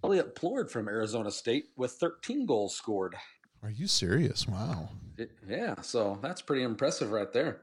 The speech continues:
Speaker 2: Those, those three guys, they play on the same line, six, eleven, nineteen, so they have thirty-three goals amongst themselves.
Speaker 1: Just, yeah, it gets better. Just, yeah, just stick around. It gets way better.
Speaker 2: And the number three goal scorer in the conference only has six goals?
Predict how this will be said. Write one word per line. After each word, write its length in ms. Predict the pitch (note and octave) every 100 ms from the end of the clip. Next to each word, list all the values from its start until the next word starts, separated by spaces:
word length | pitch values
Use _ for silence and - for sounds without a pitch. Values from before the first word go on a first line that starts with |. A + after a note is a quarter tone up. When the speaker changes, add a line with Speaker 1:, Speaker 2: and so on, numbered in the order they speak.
| -
Speaker 2:
Those, 260 | - - - E3+
those 200 | E3+ -
three 180 | - G3+
guys, 240 | F#3 E3+
they 80 | C3+
play 200 | B2+ E3+
on 80 | E3+
the 60 | C3
same 280 | D3 C#3+ A#2+
line, 340 | A#2+ D#3 G#2
six, 320 | - F3+ -
eleven, 300 | C#3 C#3+ C#3
nineteen, 600 | C3 B2+ B2 F3 D3+ G#2+
so 160 | G2+ B2
they 140 | C#3
have 180 | D#3+ B2
thirty-three 640 | - - C#3+ F3+ - E3+
goals 320 | D3+ B2 C#3+ B2+
amongst 340 | B2+ B2 -
themselves. 600 | G#2 F#2+ F2+ F2+ C3+ - - C2+ _
Speaker 1:
Just, 520 | F2+ A2 C#3+ F3 - A#2+
yeah, 300 | D3 E3 G#2+
it 220 | C3 C#3
gets 180 | D#3+ -
better. 360 | D3 D#3+ G#2 -
Just, 320 | G#2+ C3+ - - C3+
yeah, 240 | A#2 D#3+ G#2
just 200 | A2+ C3+
stick 240 | - E3 C#3+
around. 240 | D#3 C3
It 120 | C#3+
gets 200 | D3 D#3+
way 160 | C3 D3+
better. 260 | D3+ D3+ A2
Speaker 2:
And 140 | B2
the 40 | A2+
number 240 | A#2+ F3+ E3
three 260 | - F3
goal 240 | D#3 C3 E3
scorer 460 | - - E3 F3
in 180 | F3 G#2+
the 60 | G#2+
conference 460 | - D3 - E3
only 180 | C#3 D#3
has 160 | C3 -
six 280 | - - -
goals? 520 | G2 G#2+ E4 -